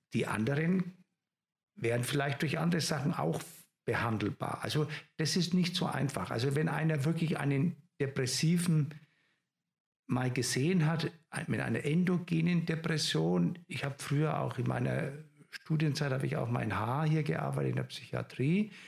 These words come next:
wenn du wirklich die mal siehst, die, wo sie keine Mimik mehr verzieht, die weder lächeln noch sonst irgendwas können,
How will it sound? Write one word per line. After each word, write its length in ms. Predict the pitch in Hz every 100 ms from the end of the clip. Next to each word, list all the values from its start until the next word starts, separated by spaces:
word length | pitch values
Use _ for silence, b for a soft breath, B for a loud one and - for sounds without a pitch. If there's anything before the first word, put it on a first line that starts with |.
| B B B B B _
wenn 140 | 127 143
du 160 | 135
wirklich 320 | 156 165 165
die 120 | - 160
mal 220 | 156 139
siehst, 560 | - 147 170 185 - b b b _ _ -
die, 540 | 147 160 156 - - _ _ _ _ _ _ _
wo 160 | - 139
sie 200 | 139 156
keine 340 | - 131 165 165
Mimik 560 | 151 165 185 185 185
mehr 160 | 165 165
verzieht, 1040 | - 165 - - 160 180 180 - - -
die 720 | 147 147 151 151 151 - - 160
weder 360 | 139 160 160
lächeln 560 | 151 135 165 165 165 156
noch 140 | 143
sonst 400 | 127 151 214 214
irgendwas 580 | - 131 123 113 117 -
können, 360 | - 139 170